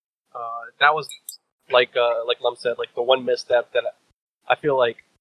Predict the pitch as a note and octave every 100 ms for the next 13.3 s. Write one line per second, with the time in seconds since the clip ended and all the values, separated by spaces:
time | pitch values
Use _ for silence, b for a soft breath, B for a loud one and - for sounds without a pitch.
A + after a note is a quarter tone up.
0 | _ _ D#3+ C#3+ - C#3+ C3+ C#3+ C#3+ C3
1 | - _ _ - B2 A#2+ A#2 C3 B2 C3+
2 | C3+ C3 B2 B2 C3 C#3 C3+ C3 B2 A#2
3 | A#2 _ _ _ _ _ - A#2+ C3+ C#3
4 | C#3+ C#3 C#3 - B2+ C3+ - B2 A#2+ A2+
5 | _ _ C#3 C3 C3 A#2+ A#2+ C#3+ C#3 B2
6 | B2 A#2+ A#2 - - - B2 A#2+ A#2 C3+
7 | - _ _ _ A2+ A#2 G#2 - - -
8 | - _ _ _ _ B2+ B2 B2 _ -
9 | - - B2 B2 - C3+ B2+ B2+ - C3+
10 | - B2+ B2 A#2+ A#2+ A#2+ B2 A#2+ - -
11 | A#2+ C3 - A#2+ A#2 A#2 _ _ _ _
12 | _ - C#3 C3 A#2+ B2 B2+ B2+ B2 A2+
13 | A#2 A#2